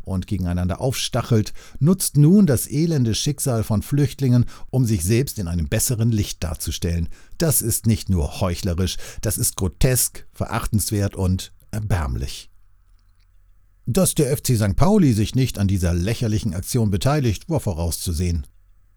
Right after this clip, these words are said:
Dass nun auch Union Berlin, der S C Freiburg, der V F L Bochum, der erste F C Nürnberg und der M S V Duisburg aus der Reihe der Bild-Kompanieros ausscheren, ist wunderbar.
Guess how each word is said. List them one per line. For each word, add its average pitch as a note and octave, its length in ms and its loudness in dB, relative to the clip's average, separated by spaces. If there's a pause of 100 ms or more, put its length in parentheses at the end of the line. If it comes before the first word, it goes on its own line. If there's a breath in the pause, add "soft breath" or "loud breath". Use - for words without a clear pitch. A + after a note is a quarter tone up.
(400)
Dass F#2 300 -2
nun F#2+ 180 2
auch F2 200 -4
Union G2 400 2
Berlin, C3+ 380 6 (280 loud breath)
der G#2+ 140 -2
S - 180 -2
C G#2 140 0
Freiburg, C3 680 2
der G2 240 -2
V G#2 260 -2
F - 80 -8
L F#2 180 0
Bochum, A#2 580 2
der D#2+ 160 -4
erste D#2+ 260 -6
F E2+ 160 -8
C F2 140 -2
Nürnberg A2+ 640 0
und F3 340 0
der G#2 180 -2
M F#2+ 120 -4
S - 160 -4
V E2 160 -4
Duisburg A#2+ 560 0
aus A#2 160 -4
der A2 160 -4
Reihe C3 380 -2
der G2+ 120 0
Bild-Kompanieros G#2+ 1160 -2
ausscheren, C3 600 0
ist - 380 -4
wunderbar. E2 640 -2